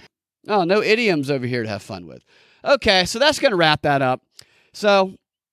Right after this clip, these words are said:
officially, a trans man is a man and a trans woman is a woman,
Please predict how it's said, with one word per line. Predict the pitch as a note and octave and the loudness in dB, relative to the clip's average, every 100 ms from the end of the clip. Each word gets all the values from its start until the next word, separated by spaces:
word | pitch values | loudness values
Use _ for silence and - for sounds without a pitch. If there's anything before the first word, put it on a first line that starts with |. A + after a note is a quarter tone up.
| _ _ _ _ _ _ - | _ _ _ _ _ _ -4
officially, | - - C#4+ - A#3+ G#3+ | -4 -2 -4 0 0 0
a | |
trans | F3+ G3 F#3+ F3 | 0 0 0 0
man | E3+ E3 | -2 0
is | E3 F3+ | -2 -2
a | |
man | D#3 C#3 D3+ | 0 0 2
and | C#3+ D3+ | 0 0
a | D#3+ | -2
trans | D#3+ D#3 C#3 C3+ | -2 -2 -2 -2
woman | C#3 C#3 | -2 -2
is | B2 | -2
a | |
woman, | C3 E3+ D#3 | 0 0 0